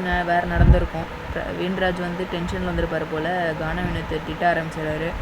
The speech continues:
அவர் வினோத் இருந்தாலும் ஃப்ரெண்ட்லியா தான் கூப்பிட்டு பார்க்குறாரு. அவர் பக்கம் திரும்பவே இல்ல, கண்டுக்கவும் இல்ல வினோத்தை. அதனால அவர் கொஞ்சம் மனசு வருத்தமாயிடுறாரு. அப்புறம் தான் இந்த டாஸ்க் நடந்துச்சு. என்னன்னா, அந்த பாஸ்கெட் பாலை உருட்டி விட்டு கரெக்டா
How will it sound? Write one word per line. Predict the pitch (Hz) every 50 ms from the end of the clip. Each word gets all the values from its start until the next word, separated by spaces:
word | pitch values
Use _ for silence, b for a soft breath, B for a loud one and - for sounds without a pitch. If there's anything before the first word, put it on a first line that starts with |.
| - - - - - - - - - -
அவர் | 180 190 196 190
வினோத் | 185 190 190 202 202 202
இருந்தாலும் | - 190 180 175 180 185 202 -
ஃப்ரெண்ட்லியா | - 185 185 185 196 196 190
தான் | 202 202 196
கூப்பிட்டு | 208 196 202 214 190
பார்க்குறாரு. | 185 175 170 170 160 160 165
அவர் | 180 180 180 175 170 165
பக்கம் | 160 160 160 175 170 -
திரும்பவே | 170 170 170 170 170 170 175 180
இல்ல, | 170 165 165 175 - - - - - - - - - -
கண்டுக்கவும் | 170 170 175 175 180 - 180 180 185 185
இல்ல | 185 175 170 165
வினோத்தை. | 165 160 160 165 165 165 - 170 160 160
அதனால | 160 156 151 156 160 175
அவர் | 175 170 165 165 160 -
கொஞ்சம் | 156 156 156 151
மனசு | 156 156 156 170 - 190
வருத்தமாயிடுறாரு. | 170 160 160 - 175 165 165 160 160 156 151 147 151 160 - -
அப்புறம் | 156 - 190 190 196
தான் | 202 202
இந்த | 190 190 202
டாஸ்க் | 196 202 196 190 - 180 170
நடந்துச்சு. | 160 160 156 156 - - 190
என்னன்னா, | 180 170 170 175 175 180
அந்த | 175 175 165 170
பாஸ்கெட் | 165 175 - - 196 185 180
பாலை | 175 170 170
உருட்டி | 165 165 165 - 170
விட்டு | 165 165 - 170
கரெக்டா | 165 165 156 156 - 175